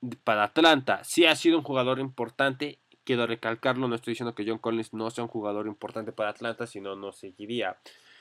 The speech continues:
Pero creo que queda de ver, sus capacidades por las cuales en su momento fue drafteado por, por, por Atlanta. Entonces creo que ya con, eh,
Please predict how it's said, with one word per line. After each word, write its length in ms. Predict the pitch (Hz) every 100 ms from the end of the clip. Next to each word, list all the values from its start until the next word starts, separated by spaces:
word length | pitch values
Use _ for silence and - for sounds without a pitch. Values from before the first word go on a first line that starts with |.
| - _ -
Pero 280 | 156 147
creo 220 | - 156 151
que 180 | 147
queda 320 | - 147 139 131
de 140 | 120
ver, 300 | 123 104 - - _ _ _ _ _ -
sus 180 | 117 -
capacidades 720 | 110 - 110 123 120 120 -
por 140 | 113
las 120 | 110
cuales 280 | - 120 117
en 80 | 113
su 100 | 113
momento 300 | 107 107 113
fue 220 | - 117
drafteado 500 | 113 107 - 107 101
por, 300 | - 101 104 _ - _
por, 360 | 101 95 92 -
por 180 | 101
Atlanta. 560 | 101 - 127 120 - 85
Entonces 340 | 110 123 123
creo 200 | - 127
que 100 | 127 127
ya 400 | 127 123 120 - _ _ _ _ _ _ _
con, 540 | 175 170 160 156 151 -
eh, 840 | 131 127 123 117 113 113 110 -